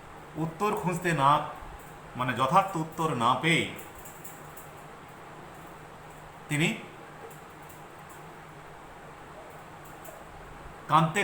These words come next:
কাঁদতে তার প্রেমার্তিকে বা বিরহার্তিকে ইন্দ্রজিতের কাছে মেলে ধরেছিলেন।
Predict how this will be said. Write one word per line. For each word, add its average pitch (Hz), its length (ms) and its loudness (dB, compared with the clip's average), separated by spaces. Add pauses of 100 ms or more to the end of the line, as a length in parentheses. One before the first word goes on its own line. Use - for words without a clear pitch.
কাঁদতে 165 300 6 (140)
তার 131 180 12 (1200)
প্রেমার্তিকে 143 680 8
বা 165 160 10
বিরহার্তিকে 127 720 6 (720)
ইন্দ্রজিতের 143 560 2
কাছে 104 200 0 (680)
মেলে 165 260 8
ধরেছিলেন। 107 460 -2